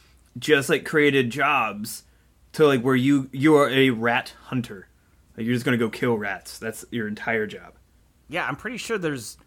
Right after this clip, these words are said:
Speaker 2: there's, like, a guild of rat hunters that you have to apply to now. It's so big.
Speaker 1: Right.
Speaker 2: You know what I mean? Like, you walk into the guild hall, and there's just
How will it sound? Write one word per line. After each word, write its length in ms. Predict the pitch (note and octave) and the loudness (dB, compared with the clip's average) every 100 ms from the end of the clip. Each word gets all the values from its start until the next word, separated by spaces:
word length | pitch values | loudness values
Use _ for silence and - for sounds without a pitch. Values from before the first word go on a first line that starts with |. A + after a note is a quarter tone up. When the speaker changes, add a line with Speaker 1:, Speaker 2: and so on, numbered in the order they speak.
| _ _ _ _ | _ _ _ _
Speaker 2:
there's, 160 | D3 C#3 | -10 -6
like, 200 | D#3+ - | -6 -4
a 100 | C#3 | -8
guild 640 | B2 G#2+ A#2 E3 D#3 B2+ | -8 -10 -2 0 0 -4
of 160 | B2 A2 | -10 -6
rat 240 | A#2+ C#3+ | -4 -4
hunters 480 | - C3 G#2 G2+ F#2+ | -6 -10 -10 -14 -14
that 80 | A2 | -14
you 160 | G#2+ B2+ | -8 -8
have 160 | A2 | -8
to 100 | A#2 | -10
apply 400 | G2 - A2+ A2 | -14 -10 -6 -6
to 260 | G#2+ - F2+ | -8 -14 -16
now. 240 | E2 D#2+ D2+ | -16 -16 -16
It's 140 | - | -14
so 180 | - F#2+ | -12 -12
big. 400 | F#2 F#2+ C2 G#1 _ _ _ _ - | -12 -16 -16 -20 _ _ _ _ 0
Speaker 1:
Right. 240 | C#3+ D3 | 4 4
Speaker 2:
You 60 | D3 | 2
know 60 | A#2+ | -4
what 60 | |
I 40 | A#2 | -8
mean? 320 | A2+ A#2+ A#2+ _ _ _ _ _ | -8 -10 -14 _ _ _ _ _
Like, 140 | B2+ B2+ | -14 -10
you 80 | C#3+ | -2
walk 320 | D3 D#3 D#3+ | 0 0 -2
into 200 | D3 C3 | -6 -8
the 80 | A2+ | -10
guild 360 | A#2 C3+ C#3 | -6 -4 -4
hall, 440 | A2+ A2+ G2+ F2+ - _ _ | -6 -6 -6 -10 -16 _ _
and 100 | A#2+ | -14
there's 140 | A#2+ B2 | -14 -12
just 260 | - A#2+ | -12 -14